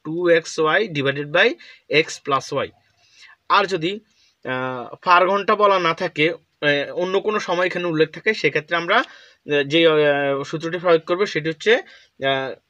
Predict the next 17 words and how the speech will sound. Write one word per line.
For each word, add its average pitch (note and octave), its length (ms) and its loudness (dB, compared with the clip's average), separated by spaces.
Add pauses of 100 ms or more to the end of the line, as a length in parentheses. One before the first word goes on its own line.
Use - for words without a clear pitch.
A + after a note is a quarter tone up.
টোটাল G3 300 0
কতটুকু G3 440 -4
দূরত্ব, F#3+ 460 -2
মোট E3 300 -4
দূরত্ব F3+ 520 -6 (540)
ভাগ D#3 280 2 (240)
মোট D#3 220 0
সময়। A2+ 360 -8 (460)
গড় D3+ 280 4
গতিবেগ E3 360 -2
সমান E3+ 240 -4
সমান F#3+ 220 -6
মোট F3 200 -4
দূরত্ব E3+ 600 -4
ভাগ F#3+ 240 0 (280)
মোট C#3 200 -4
সময়। G#2 320 -10